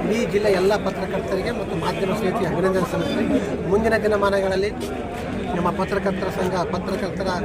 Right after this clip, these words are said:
ಶ್ರೇಯೋಭಿವೃದ್ಧಿಗಾಗಿ ಒಂದಷ್ಟು ಹಲವು ಯೋಜನೆ ಹಾಕಿಕೊಂಡು ಆ ಎಲ್ಲ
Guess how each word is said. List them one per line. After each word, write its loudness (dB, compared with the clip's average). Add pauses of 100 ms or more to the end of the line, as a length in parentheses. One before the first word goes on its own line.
(400)
ಶ್ರೇಯೋಭಿವೃದ್ಧಿಗಾಗಿ 2 (140)
ಒಂದಷ್ಟು -2 (100)
ಹಲವು 2
ಯೋಜನೆ 4
ಹಾಕಿಕೊಂಡು 0
ಆ 0
ಎಲ್ಲ 0